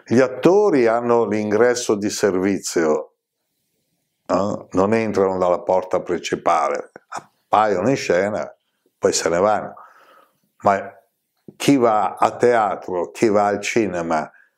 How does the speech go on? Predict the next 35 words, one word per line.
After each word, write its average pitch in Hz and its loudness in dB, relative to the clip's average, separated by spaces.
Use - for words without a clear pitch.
chi - 0
va 110 2
allo 117 0
stadio, 120 0
poi 147 4
deve 95 2
uscire. 101 0
Se - 0
non 151 0
esce, 123 2
ci 120 0
sono 110 0
gli 95 2
addetti 101 0
<laughs> - -8
a, - -2
a, 98 2
ai 104 2
lavori, 107 2
ai 90 0
servizi 131 0
che 104 -4
ti 113 0
vengono 107 0
a 95 -2
cercare, 127 0
magari 101 -2
ti 80 -14
sei 101 0
addormentato 90 -2
o 80 0
se 113 2
non 104 0
vuoi 110 2
uscire, 123 -2